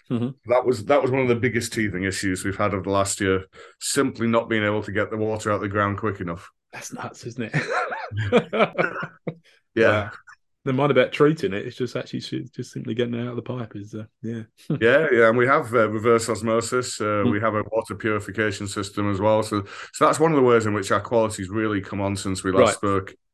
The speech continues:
Speaker 1: Yep.
Speaker 2: Um, because we're able to strip the water right back, remove all the mineral content, and then build up,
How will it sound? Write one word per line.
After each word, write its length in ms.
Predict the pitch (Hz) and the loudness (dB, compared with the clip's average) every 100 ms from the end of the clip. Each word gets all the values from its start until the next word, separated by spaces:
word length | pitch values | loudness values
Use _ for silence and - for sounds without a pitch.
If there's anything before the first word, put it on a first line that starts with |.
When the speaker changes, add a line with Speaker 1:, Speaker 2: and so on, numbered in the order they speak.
| - | -2
Speaker 1:
Yep. 220 | 110 - | -2 0
Speaker 2:
Um, 260 | 98 95 92 | 0 0 -2
because 280 | - 117 | -6 -2
we're 120 | 117 117 | 2 2
able 100 | 101 | 2
to 100 | 104 | -4
strip 320 | - 123 - | -2 -4 -2
the 80 | 110 | 0
water 320 | 110 107 107 | 0 0 0
right 220 | 104 92 | 0 2
back, 260 | 110 110 110 | 2 2 -2
remove 320 | 107 110 101 | -2 -2 -2
all 160 | 101 | -2
the 60 | 98 | 0
mineral 260 | 101 101 98 | 0 -2 -2
content, 640 | 110 104 101 98 98 92 | -2 -4 -2 -2 -2 -6
and 180 | 107 120 | -6 -2
then 140 | 123 | 0
build 240 | 107 104 104 | 2 0 0
up, 240 | 101 - | -4 -10